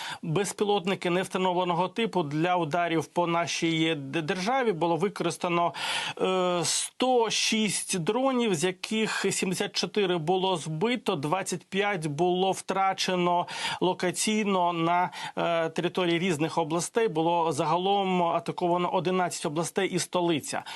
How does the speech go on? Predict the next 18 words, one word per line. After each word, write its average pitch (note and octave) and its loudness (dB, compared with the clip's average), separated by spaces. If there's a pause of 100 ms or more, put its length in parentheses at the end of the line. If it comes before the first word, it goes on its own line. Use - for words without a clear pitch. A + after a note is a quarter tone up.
(320)
Що C#4 0
насамперед, F#3+ 0
е, F3+ 2 (300)
нового F#3+ 2
в C#3+ -4
цій - -2
історії? D3+ 0
Насамперед A3+ 0
те, A#3+ 2
що, G#3 0
за F3+ 0
нашими G#3 0
даними, G#3+ 0 (220)
ворог G#3+ 0
все A3 0
активніше G#3+ -2
використовує F#3 0
шахеди G3 0